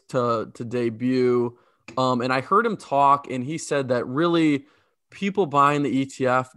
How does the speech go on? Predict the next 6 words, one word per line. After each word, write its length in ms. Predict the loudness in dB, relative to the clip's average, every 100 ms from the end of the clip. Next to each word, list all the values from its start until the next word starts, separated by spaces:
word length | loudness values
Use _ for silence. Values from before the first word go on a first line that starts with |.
| -4
doesn't 460 | -2 -2 -4 -6 -12
have 320 | -4 -2 -2
much 420 | 0 -2 -4 -16
to 80 | -12
do 420 | -8 -4 -2 -2 -4
with 520 | -4 -2 -2 -6 _